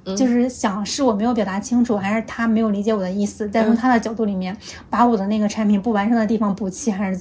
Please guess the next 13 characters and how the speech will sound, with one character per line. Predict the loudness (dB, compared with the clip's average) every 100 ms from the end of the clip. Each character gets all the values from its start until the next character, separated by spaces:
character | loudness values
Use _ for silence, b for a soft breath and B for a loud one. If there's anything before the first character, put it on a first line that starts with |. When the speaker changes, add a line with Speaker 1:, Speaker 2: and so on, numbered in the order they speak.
| -8
Speaker 2:
还 | -6 -4
是 |
怎 | -2
么 | -4
样？ | -6 -8 -12 -8
Speaker 1:
嗯。 | -8 -8 -12 -8
Speaker 2:
就 | -8 -8 -14 -8
也 | -2 0
是 | 2
找 | 2 2
问 | 2 2
题。 | 0 -8 -12 -14 -20 -14
Speaker 1:
嗯， | -8 -6 -6